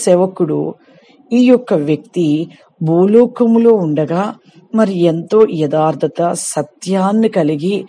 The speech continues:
భయభక్తులు కలిగి, దేవుని మాటకి లోబడుచు, దేవుడు చెప్పిన రీతిగా సంఘమును నడిపించటమును బట్టి, ఆ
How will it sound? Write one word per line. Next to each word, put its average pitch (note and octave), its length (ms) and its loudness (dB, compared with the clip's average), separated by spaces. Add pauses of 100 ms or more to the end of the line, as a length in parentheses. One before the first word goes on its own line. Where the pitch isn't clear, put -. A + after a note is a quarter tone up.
(360)
భయభక్తులు F#3 840 0 (100)
కలిగి, D#3+ 380 -2 (540)
దేవుని G3 500 4 (100)
మాటకి F#3+ 440 0 (100)
లోబడుచు, F#3 640 0 (640)
దేవుడు A#3 360 4 (140)
చెప్పిన G3+ 340 -4 (160)
రీతిగా F#3+ 460 2 (320)
సంఘమును G3 600 0 (120)
నడిపించటమును F#3+ 920 -4
బట్టి, D3+ 300 -4 (520)
ఆ F#3 80 4